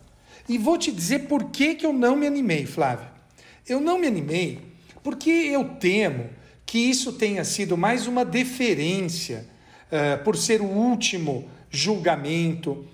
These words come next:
do, do ministro Celso de Mello. Sabe, eu acho que isso, eh, eh, pode ser que não represente exatamente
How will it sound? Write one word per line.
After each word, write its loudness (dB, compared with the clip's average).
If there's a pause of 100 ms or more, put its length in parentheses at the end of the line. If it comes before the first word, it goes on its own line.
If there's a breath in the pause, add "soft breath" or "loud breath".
(180 loud breath)
do, 4
do 2
ministro -2
Celso -2
de -12
Mello. 0 (320 loud breath)
Sabe, 0
eu 2
acho 0
que -6 (360 loud breath)
isso, -2 (260 loud breath)
eh, -2
eh, 2 (140)
pode 0
ser -4
que -6
não 2
represente -4
exatamente -2